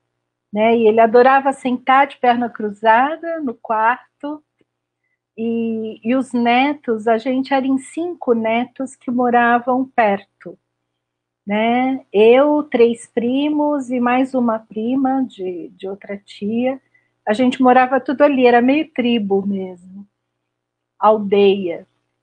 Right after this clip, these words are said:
E, e a gente se reunia, não tinha televisão, e de noite ele adorava contar história. E eram muitas histórias,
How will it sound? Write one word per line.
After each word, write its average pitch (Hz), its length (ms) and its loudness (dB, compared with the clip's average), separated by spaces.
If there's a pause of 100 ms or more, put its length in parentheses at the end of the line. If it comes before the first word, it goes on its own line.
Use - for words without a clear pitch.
(360)
E, 214 760 -6
e 226 140 0
a 254 60 2
gente 294 340 0
se - 180 -2
reunia, 302 500 2
não 269 140 4
tinha 262 180 -2
televisão, 233 800 2 (1300)
e 240 120 -4
de 226 120 -4
noite 269 380 2
ele 277 100 0
adorava 254 480 4
contar 240 380 -2
história. 170 680 -14 (640)
E 233 360 -2
eram 269 180 4
muitas 254 420 0
histórias, 311 1040 2